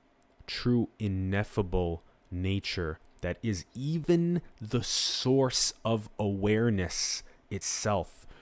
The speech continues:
You are even the source of the great all-inclusive awareness. You are the source of the great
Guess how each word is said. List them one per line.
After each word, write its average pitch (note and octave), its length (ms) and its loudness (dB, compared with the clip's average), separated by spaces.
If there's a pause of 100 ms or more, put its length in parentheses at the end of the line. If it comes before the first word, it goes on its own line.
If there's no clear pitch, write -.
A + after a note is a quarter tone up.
(220)
You G2 320 0
are F#2+ 240 0 (160)
even F3+ 760 2 (160)
the A2 280 0
source - 1120 2 (320)
of G2 240 -2
the G#2+ 100 0
great G#2 800 0 (320)
all-inclusive A#2+ 1700 2 (300)
awareness. F#2+ 1000 -2 (560)
You F2+ 200 -2
are F2 100 0
the E2+ 160 -4
source - 580 0
of G2 160 -8
the F#2+ 80 -4
great G2 520 -2